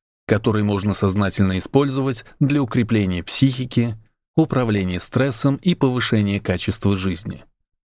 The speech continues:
Рассмотрим, как именно он работает. Один один. Создание психологической дистанции. Взгляд со стороны. Механизм. В стрессовой ситуации наш мозг часто залипает в проблеме,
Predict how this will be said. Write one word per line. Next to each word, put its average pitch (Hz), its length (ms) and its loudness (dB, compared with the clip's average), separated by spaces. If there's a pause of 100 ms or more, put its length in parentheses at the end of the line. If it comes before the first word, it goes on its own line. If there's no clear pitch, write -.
(240)
Рассмотрим, 117 680 0
как - 240 -2
именно 92 420 0
он 110 180 -2
работает. 95 640 -4 (800)
Один 110 500 0
один. 104 440 0 (540)
Создание 117 720 2
психологической 113 960 0
дистанции. 95 840 -2 (300)
Взгляд 107 500 0
со - 160 0
стороны. 110 560 0 (1200)
Механизм. 107 600 0 (880)
В - 60 -6
стрессовой 131 500 0
ситуации 120 640 -2
наш 107 360 -2
мозг 147 380 0
часто 135 400 2
залипает 117 640 -2
в - 120 -14
проблеме, 95 680 -2